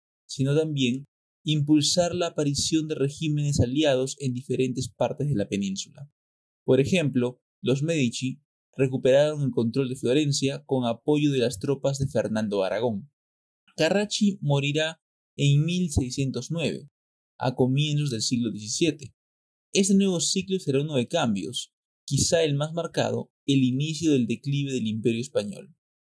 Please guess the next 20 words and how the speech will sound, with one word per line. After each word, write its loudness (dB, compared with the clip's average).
Ese 2
año -6
de 2
mil 0
seiscientos -4
nueve -2
será, 0
por 2
ejemplo, -2
cuando 2
se -2
firme -2
la 0
tregua 0
de 2
los 0
doce 0
años -2
entre -2
España -2